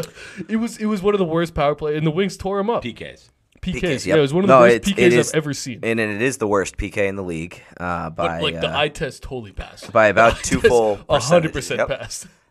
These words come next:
Speaker 3: Yep.
Speaker 1: passed.
Speaker 3: Um, Minnesota in that same week, and I think Evason went on record and kinda called out the players for their performance. Um, and, and so then people were like, "All right, well, he signed a, signed an extension. You know he is Bill Guerin certified in terms of, of what,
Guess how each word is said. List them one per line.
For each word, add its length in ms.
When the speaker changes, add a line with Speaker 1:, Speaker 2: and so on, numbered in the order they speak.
Speaker 3:
Yep. 0
Speaker 1:
passed. 600
Speaker 3:
Um, 160
Minnesota 480
in 100
that 160
same 280
week, 240
and 100
I 60
think 140
Evason 480
went 160
on 160
record 340
and 120
kinda 180
called 240
out 140
the 80
players 340
for 140
their 120
performance. 680
Um, 440
and, 240
and 180
so 120
then 180
people 260
were 120
like, 180
"All 40
right, 120
well, 260
he 120
signed 300
a, 320
signed 180
an 80
extension. 480
You 80
know 220
he 200
is 140
Bill 240
Guerin 400
certified 560
in 100
terms 220
of, 240
of 200
what, 260